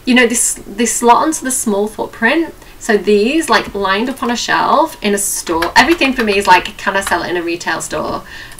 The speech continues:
And I look like I can. So yay, excited for that. Like, that,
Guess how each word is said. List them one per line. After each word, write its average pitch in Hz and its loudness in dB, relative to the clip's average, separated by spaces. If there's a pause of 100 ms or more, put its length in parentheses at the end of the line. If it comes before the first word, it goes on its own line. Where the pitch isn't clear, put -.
And 185 2
I 180 4
look 202 -2
like 208 -2
I 208 -2
can. 214 -4
So - -8
yay, 190 -2
excited - -4
for - -10
that. - 0
Like, 190 0
that, 247 6